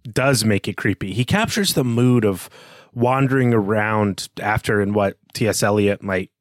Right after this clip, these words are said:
describe as a tobacco trance, uh, after hearing some really disquieting news. Salisbury, as Mackin describes him, has a constitutional dislike for paradox. So he's lost in his head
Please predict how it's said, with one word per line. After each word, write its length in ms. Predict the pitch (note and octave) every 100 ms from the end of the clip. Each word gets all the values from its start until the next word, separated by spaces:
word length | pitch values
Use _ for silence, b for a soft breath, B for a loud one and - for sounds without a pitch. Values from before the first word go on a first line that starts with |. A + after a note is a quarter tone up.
| -
describe 520 | G#2 - G2+ G2 F#2
as 200 | F#2 G#2 - -
a 100 | G#2
tobacco 1080 | - F#2 _ _ _ A#2+ - G#2+ A#2 G#2+
trance, 640 | F2 - F2+ E2 - - - B B B B
uh, 400 | G2 - - -
after 320 | - B2+ - C3
hearing 320 | C#3 B2+ B2
some 280 | - A2+ A2+
really 220 | A#2+ A#2
disquieting 920 | G2+ - - A#2 G#2 A2 G#2+ F#2+ F2+
news. 460 | G2+ F#2+ E2+ E2 - B B B B B
Salisbury, 580 | C#3+ - A3+ - G#3+ D3+
as 160 | B2 A#2+
Mackin 540 | A#2 A#2+ - A2 F#2+
describes 720 | - G#2+ - B2 A2+ A#2+ A#2+ A#2+
him, 220 | F#2 E2
has 340 | - G#2+ G#2 -
a 240 | G#2+ G#2 - -
constitutional 960 | - E3+ F3+ - - C3 A2+ A#2+ G#2 F#2+
dislike 600 | A2+ - - G#2 G2+ -
for 380 | - G#2 F2 - -
paradox. 720 | D#3 E3 F#2 - - - - B B B B B
So 160 | -
he's 320 | D#3 F#3+ E3+ -
lost 480 | C#3 D#3 F#3 -
in 120 | F3+ C#3
his 180 | B2+
head 340 | - G#2+ G#2+